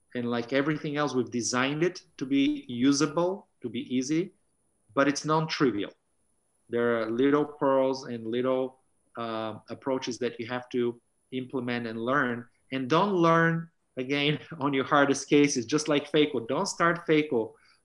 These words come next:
on the brunescent cataract. Uh, j-, start it on a milder case just so that you're comfortable with the device and then advance. So, so yes, we've actually been very surprised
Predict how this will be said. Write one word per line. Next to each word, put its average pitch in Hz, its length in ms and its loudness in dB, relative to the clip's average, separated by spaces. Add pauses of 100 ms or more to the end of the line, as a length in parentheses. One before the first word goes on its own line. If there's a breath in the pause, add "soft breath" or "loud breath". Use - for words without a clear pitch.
(120)
on 120 280 -2
the 120 80 -2
brunescent 123 680 -2
cataract. 117 460 -2 (520)
Uh, 113 280 -6
j-, - 140 -16 (180)
start 156 380 0
it 165 120 0
on 131 140 -6
a 123 40 -4
milder 131 440 0
case 120 460 -4 (100)
just 139 340 -6
so 139 240 -2
that 127 180 -6
you're 120 120 -4
comfortable 120 840 -6 (380)
with 113 220 -4
the 117 80 -4
device 98 460 -6 (300)
and 113 240 -10
then 123 240 -2 (100)
advance. 104 680 -12 (380)
So, 123 560 0 (140)
so 139 200 0
yes, 139 320 2
we've 185 260 0 (180)
actually 156 380 0
been 131 240 -4
very 143 280 4
surprised 139 920 -2